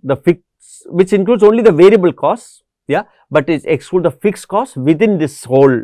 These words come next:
you know, uh, uh, cost concept that we discussed, that is in real cost.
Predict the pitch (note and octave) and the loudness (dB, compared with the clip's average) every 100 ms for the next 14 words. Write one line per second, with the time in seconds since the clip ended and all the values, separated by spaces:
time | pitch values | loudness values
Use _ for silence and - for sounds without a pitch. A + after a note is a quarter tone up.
0 | - A#2+ A#2 G#2 - A2 G#2 - _ _ | -6 -2 -2 -2 -6 -6 -6 -6 _ _
1 | _ _ - G#2 G2 - - _ _ _ | _ _ 2 2 2 -2 -12 _ _ _
2 | - C#3 - C3+ C3 C#3 C3 - C3 B2+ | -2 0 0 -6 -6 -4 -6 -4 -6 -6
3 | - D#3 C3+ B2+ A2+ C3 A2 A#2+ A#2+ - | -6 -4 -4 -4 -4 -4 -2 2 0 0
4 | D#2 - _ | -12 -16 _